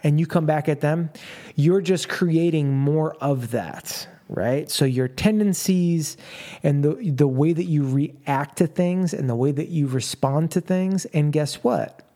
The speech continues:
Like he says, this is actually something that you're one hundred percent in control of.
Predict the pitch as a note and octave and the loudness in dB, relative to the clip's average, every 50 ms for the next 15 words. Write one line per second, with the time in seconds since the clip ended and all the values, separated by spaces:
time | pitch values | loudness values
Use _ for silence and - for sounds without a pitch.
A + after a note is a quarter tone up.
0 | _ _ - - D#3 A#2 - - C#3+ C3 C3+ - - A3+ B3 E3 G#2 F#2+ G2 G2+ | _ _ -10 -8 -6 -6 -2 -2 -2 -2 -2 -2 0 0 0 0 -2 -4 -8 -10
1 | - - - _ _ _ _ _ _ _ _ _ _ - - - - - - _ | -14 -16 -20 _ _ _ _ _ _ _ _ _ _ -20 -20 -20 -20 -20 -20 _
2 | _ _ _ C#3 D3+ A3+ A#3 - G#3 E3 F#3 - E3+ F3 F3+ - - - - F#3 | _ _ _ 2 2 2 4 2 0 0 0 -2 -2 -2 -2 -2 -2 -2 0 0
3 | F3+ E3+ D3+ - - G3+ F#3 F#3+ F3+ - F#3+ F3+ E3+ D#3+ D#3+ F#3+ E3+ D#3+ E3+ F3 | 0 0 0 2 2 2 2 2 0 0 0 2 2 0 0 0 0 2 2 2
4 | E3+ C#3+ A#2+ C3+ D3+ D3+ D#3+ F#3+ A3 B3+ C#4+ D4 C4+ G3 - - C#4 D4 D4+ C#4+ | 0 0 -2 0 0 2 2 2 2 2 0 0 -2 -2 0 0 0 0 0 0
5 | D4+ - - - - B3+ G#3 - - - A3 G#3 G3+ - F#3 E3+ D#3 - - E3 | -2 -4 -4 -4 -4 -2 -2 -2 0 0 -2 -2 -2 -2 -4 -4 -2 -2 -4 -4
6 | D3 - - E3 C#3+ B2+ A2 F#2+ C#2+ C#2 - - - - | -4 -2 -2 -2 0 0 -2 -4 -6 -8 -10 -12 -18 -20